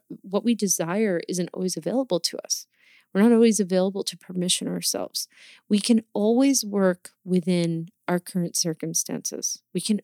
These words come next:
always come to the place that we are at in our current circumstances because our current cir-, circumstances are changing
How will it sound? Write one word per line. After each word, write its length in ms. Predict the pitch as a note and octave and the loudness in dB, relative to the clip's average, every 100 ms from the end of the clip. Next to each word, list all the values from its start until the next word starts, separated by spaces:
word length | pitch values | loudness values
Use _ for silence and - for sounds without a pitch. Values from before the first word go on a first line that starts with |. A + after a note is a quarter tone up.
| _ | _
always 500 | F#3+ G3+ G#3+ B3 A#3 | 0 2 6 6 4
come 520 | - - F#3+ F#3 F#3 | -2 -2 0 2 0
to 500 | F3+ - F3 E3+ D#3+ D#3 _ _ _ _ | -2 0 2 2 -2 -6 _ _ _ _
the 80 | F3 | -8
place 500 | - - G3 G#3+ - | -8 -4 0 2 2
that 200 | - - | -4 -8
we 260 | E3+ F#3 A3+ | -2 -2 -2
are 220 | - G#3+ - | -4 -6 -6
at 520 | - - - - - - _ - | -10 -10 -12 -8 -8 -8 _ 0
in 140 | G3+ | 2
our 160 | G3+ G#3+ | 4 2
current 340 | - G#3 F#3 | 0 -2 0
circumstances 800 | - F3+ F3 F#3+ - F3 F3+ F3+ | 0 -2 -2 -4 -4 -4 -6 -6
because 360 | - G3+ G#3+ G#3 | -8 -6 -2 -2
our 160 | G3 - | -4 -6
current 400 | - G#3 G#3+ - | -2 -2 0 -2
cir-, 240 | - G3+ - | -2 -2 -4
circumstances 800 | - B3 C4+ B3 F#3+ F3 E3+ - | -2 0 2 2 0 -2 -6 -6
are 120 | G3+ | -6
changing 500 | F#3 - G3+ G3 G3 | -4 0 0 0 -4